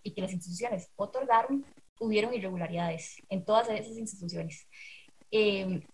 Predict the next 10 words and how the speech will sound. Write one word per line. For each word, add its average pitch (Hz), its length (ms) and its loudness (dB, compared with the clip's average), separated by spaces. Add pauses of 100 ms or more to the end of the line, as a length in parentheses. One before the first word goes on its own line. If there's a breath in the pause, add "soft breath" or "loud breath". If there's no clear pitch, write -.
<clears throat> - 440 -2 (640)
entonces, 233 340 0
como 190 180 -2
para 190 180 -2
contarles 196 440 -4
un 277 80 0
poquito 285 320 -2
más 277 160 4
a 277 40 2
detalle, 277 540 0